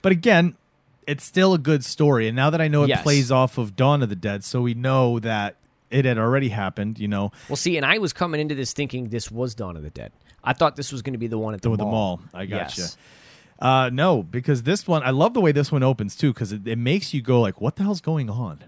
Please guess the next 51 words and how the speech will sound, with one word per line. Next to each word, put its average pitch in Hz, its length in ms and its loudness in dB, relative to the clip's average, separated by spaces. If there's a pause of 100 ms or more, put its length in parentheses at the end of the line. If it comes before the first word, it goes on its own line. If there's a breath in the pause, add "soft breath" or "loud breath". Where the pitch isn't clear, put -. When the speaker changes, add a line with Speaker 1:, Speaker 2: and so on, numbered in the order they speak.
Speaker 1:
Right? 104 240 -4
'Cause 113 220 0
you 117 140 -2
get 135 160 2
this 170 160 -4
lady 131 260 2
sitting 143 320 2
in 143 80 2
the 127 60 2
middle 123 320 4
of 127 80 2
a, - 40 -2
Speaker 2:
Yeah. 117 220 0
Speaker 1:
a - 20 4
room 110 380 4
that 101 140 -2
has 107 200 -2
no 123 160 2
doors 135 360 4
or 123 80 0
windows. 107 500 -4
It's 123 140 -6
Speaker 2:
Mm-hmm. 113 60 0
Speaker 1:
an 110 40 0
entirely 127 720 -2
enclosed 113 480 -2
room. 95 380 -2
Speaker 2:
Cinder 139 320 -8
block 135 320 -8
walls. 104 600 -12 (160)
Speaker 1:
And 120 160 0
she's 117 140 -2
just 107 140 -4
sitting 151 260 4
there 135 420 0
with, 120 260 0 (200)
at 107 120 -2
one 127 220 0
end 120 200 0
with 110 160 -2
her, 101 320 -4
her 95 160 -8
head 117 240 -2
in 120 100 -2
her 113 160 -2
arms, 107 420 -4
you 101 80 -4
know, 95 140 -4
just 87 160 -12
kind 101 160 -6
of 87 60 -8